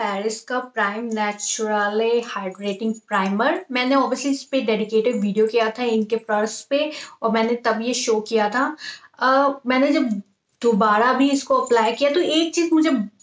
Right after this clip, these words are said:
थोड़ी सी इसके साथ प्रॉब्लम हुई कि इसकी फ्रेगरेंस बहुत तेज़ है। इसमें कोई भी आर्टिफिशियल फ्रेगरेंस नहीं है, like, परफ्यूम वर्फ्यूम टाइप का नहीं है। इसमें जो भी इंग्रेडिएंट है वो सारे नेचुरल हैं, तो उसमें जो फ्रेगरेंस भी आपको आ रही है वो नेचुरल इंग्रेडिएंट से आ रही है,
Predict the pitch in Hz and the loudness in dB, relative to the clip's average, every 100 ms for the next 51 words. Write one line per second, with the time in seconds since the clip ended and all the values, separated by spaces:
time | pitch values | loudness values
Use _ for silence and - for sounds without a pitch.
0 | - 294 311 320 320 269 - 277 269 254 | -4 0 2 4 2 2 0 0 0 0
1 | 240 196 226 247 277 320 339 349 330 - | 0 0 0 0 2 0 0 0 -2 0
2 | 233 226 254 269 190 185 196 - 220 214 | 0 2 2 0 -4 -2 -2 0 0 -2
3 | - 202 196 202 202 - - - 262 320 | -4 -2 0 0 -2 -4 -10 -6 -2 0
4 | 330 311 330 370 320 277 277 269 - 269 | 0 0 2 2 2 0 0 0 2 0
5 | 269 233 214 233 226 220 240 269 262 226 | 0 0 0 -2 0 0 2 2 2 0
6 | 226 214 202 - 233 226 226 233 240 233 | -2 -2 -2 -2 0 0 0 -2 -2 0
7 | 214 202 226 214 240 262 262 214 233 220 | -2 0 0 0 0 0 0 2 2 2
8 | 254 262 - - - 233 208 226 226 247 | 0 -2 -4 -12 -2 0 2 2 2 4
9 | 262 269 - 220 208 220 233 214 196 - | 4 2 2 0 2 2 2 2 0 0
10 | 220 233 254 277 262 254 240 269 - - | 0 0 0 0 0 0 0 -2 -4 -2
11 | 214 220 262 254 254 233 - 254 220 214 | -2 2 0 2 0 0 0 0 2 2
12 | 262 262 214 202 - - 247 247 226 214 | 2 4 4 2 -2 -4 0 2 2 2
13 | 208 220 226 240 202 190 233 | 2 2 0 0 0 0 -2